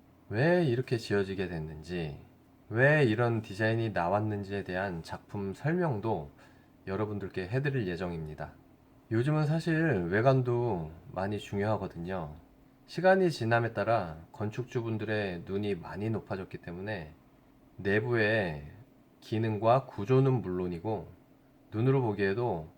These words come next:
"아, 정말 이쁘다, 멋지다" 그런 것들이 있어야 찾아주시거든요. 저희 또한 저희만의 디자인 철학이나 프로세스가 있기 때문에 그런 것들을 작품을 통해 소개시켜 드리려고 합니다.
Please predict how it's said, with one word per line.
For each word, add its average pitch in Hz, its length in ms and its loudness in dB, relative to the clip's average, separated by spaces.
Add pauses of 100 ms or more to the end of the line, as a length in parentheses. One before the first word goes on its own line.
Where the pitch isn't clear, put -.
(400)
"아, 98 400 -4
정말 104 340 -4
이쁘다, 87 680 -2 (360)
멋지다" 85 840 -4 (440)
그런 127 160 2
것들이 135 340 0
있어야 87 800 -2 (160)
찾아주시거든요. 87 1120 -6 (460)
저희 131 320 2
또한 110 680 2
저희만의 107 580 0
디자인 104 520 -2
철학이나 156 840 -4 (200)
프로세스가 156 640 -6
있기 107 260 -6
때문에 95 440 -8 (320)
그런 127 240 0
것들을 101 720 0
작품을 113 520 -6
통해 98 520 -4
소개시켜 139 480 -6
드리려고 92 480 -6
합니다. 92 420 -8